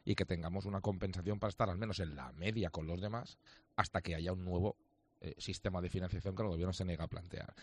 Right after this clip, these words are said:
¿Qué ha hecho el socialismo valenciano? Pues convertirse en, en una especie de apéndice del separatismo catalán, igual que el señor Illa, y decir que sí que tiene que haber una financiación para, singular para Cataluña.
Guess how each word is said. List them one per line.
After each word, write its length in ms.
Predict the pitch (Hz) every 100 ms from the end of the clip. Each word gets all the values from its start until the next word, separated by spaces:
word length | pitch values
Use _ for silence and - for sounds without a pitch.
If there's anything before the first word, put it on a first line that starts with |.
| -
¿Qué 140 | -
ha 40 | 127
hecho 140 | 127
el 60 | 127
socialismo 440 | 117 117 117 113
valenciano? 540 | 107 107 107 - - -
Pues 140 | 92
convertirse 480 | - 82 82 95 95
en, 80 | 90
en 200 | 76 90
una 140 | 87
especie 360 | 92 104 92 90
de 100 | 87
apéndice 600 | 87 101 98 92 90 90
del 340 | 85 82 80
separatismo 540 | - 90 87 98 98 101
catalán, 340 | 101 110 120 -
igual 320 | 82 92 98 - - _ -
que 100 | 104
el 40 |
señor 500 | - 95 98 98 101
Illa, 280 | 127 113 - - - -
y 80 | 92
decir 220 | - 104
que 100 | 107
sí 120 | - 113
que 80 |
tiene 180 | 107 95
que 80 | 92
haber 140 | 90
una 160 | 95 98
financiación 420 | 95 90 82 90
para, 320 | 85 95 87
singular 320 | - 101 87 92
para 160 | 92
Cataluña. 380 | 87 82 80 82